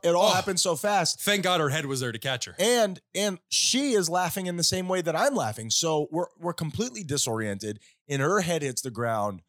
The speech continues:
Speaker 1: hard,
Speaker 2: Mm-hmm.
Speaker 1: bro.
Speaker 2: Mm-hmm.
Speaker 1: Hard.
Speaker 2: Mm-hmm.
Speaker 1: A-, a-, to a point where, I mean, of course we stop. I'm very worried at this point. I am checking her pupils. I'm waiting. I,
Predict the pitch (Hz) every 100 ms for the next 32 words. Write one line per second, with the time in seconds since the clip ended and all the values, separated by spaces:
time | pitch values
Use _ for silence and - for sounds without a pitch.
0 | _ _ _ _ - 139 127 165 143 110
1 | 107 - 69 _ 107 98 85 - 160 127
2 | 92 104 101 151 - 160 - 226 208 208
3 | 233 - 156 143 139 135 98 90 190 196
4 | - 107 - 208 226 123 - - _ _
5 | _ 151 214 226 151 104 139 135 123 107
6 | 95 85 78 80 - 90 67 - 147 170
7 | 160 143 110 87 78 _ _ - - -
8 | 160 143 107 87 - 247 226 208 190 175
9 | - - 185 196 202 185 175 180